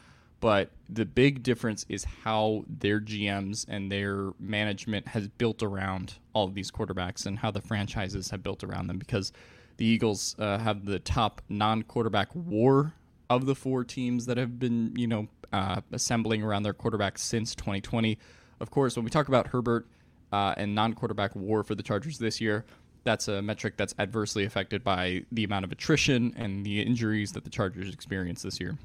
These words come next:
No way around it, right? Your non-quarterback war is gonna be low when DeAndre Carter <laughs> is, is your starting wide receiver some games, and Keenan Allen and,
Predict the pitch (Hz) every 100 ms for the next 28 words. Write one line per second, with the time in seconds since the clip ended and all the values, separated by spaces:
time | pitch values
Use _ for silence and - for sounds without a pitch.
0 | - _ _ _ _ _ - - 147 120
1 | 110 101 95 90 - 104 104 101 - -
2 | - - 101 113 117 120 113 104 101 143
3 | 180 175 160 - - - 117 117 101 107
4 | 127 127 123 107 98 107 120 123 127 -
5 | 131 151 143 147 - - - 165 143 -
6 | - 139 127 135 - 120 127 127 123 131
7 | 143 135 139 135 123 127 127 123 104 92
8 | 131 123 113 123 127 120 120 - - -
9 | - 104 95 92